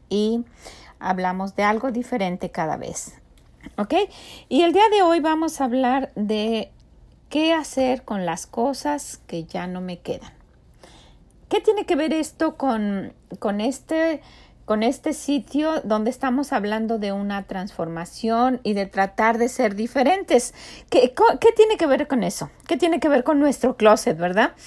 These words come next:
¿Qué hacer con las cosas que ya no nos quedan? Todas nosotras tenemos en el closet cosas que ya no nos quedan, todas, todas nosotras.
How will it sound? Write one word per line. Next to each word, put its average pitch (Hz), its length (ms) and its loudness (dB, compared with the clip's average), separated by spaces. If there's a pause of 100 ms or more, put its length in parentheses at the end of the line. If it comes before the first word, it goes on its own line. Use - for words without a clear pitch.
(420)
¿Qué 370 80 6
hacer 415 280 6
con 392 140 4
las 294 200 2
cosas 285 360 0
que 262 120 -2
ya 214 120 2
no 208 140 0
nos 190 180 -4
quedan? - 300 -4
Todas 381 420 6
nosotras 285 540 -2
tenemos 202 420 -6
en 190 100 -6
el 175 120 -8
closet 190 440 -10 (360)
cosas 226 400 -4
que 226 160 -6
ya 180 140 -2
no 175 120 -8
nos 165 220 -10
quedan, - 260 -14 (220)
todas, - 500 0 (220)
todas 170 280 -2
nosotras. - 520 -12